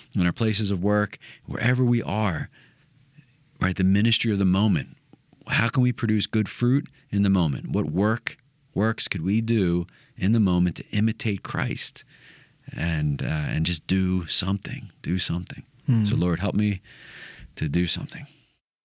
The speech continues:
Speaker 2: I think too, it's, it's, uh, interesting that they, you know, that John's asking about the works of Christ, and so he sends his disciples to, to talk, to ask Jesus about this, and he wants Jesus to confirm that he is who he thinks he is,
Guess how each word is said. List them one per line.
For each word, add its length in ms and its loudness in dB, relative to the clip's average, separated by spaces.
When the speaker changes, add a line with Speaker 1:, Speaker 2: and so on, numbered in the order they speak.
Speaker 2:
I 40 6
think 200 6
too, 260 6
it's, 220 2
it's, 380 0
uh, 280 2
interesting 560 6
that 160 2
they, 400 2
you 180 4
know, 300 4
that 220 0
John's 460 6
asking 520 2
about 280 2
the 80 0
works 300 2
of 60 -4
Christ, 460 2
and 220 0
so 120 2
he 80 6
sends 260 6
his 120 2
disciples 720 2
to, 280 0
to 200 0
talk, 420 2
to 120 -4
ask 260 4
Jesus 420 4
about 300 -4
this, 240 0
and 160 2
he 340 6
wants 280 6
Jesus 500 4
to 120 0
confirm 580 2
that 220 2
he 220 6
is 160 4
who 160 4
he 140 4
thinks 320 4
he 180 2
is, 280 0